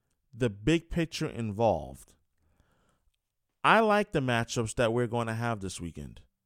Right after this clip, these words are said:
I mean, let's start with the A F C side. You're gonna have Baltimore and Buffalo. That's gonna be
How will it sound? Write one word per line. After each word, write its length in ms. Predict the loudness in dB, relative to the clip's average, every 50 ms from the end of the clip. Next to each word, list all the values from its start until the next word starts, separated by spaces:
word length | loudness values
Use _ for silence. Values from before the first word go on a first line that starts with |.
| _ _ _ _ _ _ _ _ _ -20 -20 -20 _ _ _ _ _ _ -2
I 40 | 2
mean, 200 | 2 4 4 4
let's 180 | 4 4 2 2
start 220 | 4 4 4 4
with 140 | 4 0 0
the 140 | -2 -2 0
A 180 | 0 0 2 0
F 80 | 0
C 180 | -2 -2 -4 -2
side. 540 | 0 0 2 2 2 0 -2 -4 -8 -14 -18 -20 _ _ _ _ _ _ _ -20 -20 _ _ _ _ _ _ _ 2
You're 140 | 2 4
gonna 220 | 6 4 4 4 2
have 260 | 2 2 0 0 0
Baltimore 520 | 2 4 4 4 2 0 -2 0 0 0
and 160 | 0 0 2 4
Buffalo. 440 | 4 4 2 2 -2 -2 -2 0
That's 200 | 0 0 0 0
gonna 220 | 0 -2 -2 -2 0
be 340 | -2 -2 -2 -2 -4 -6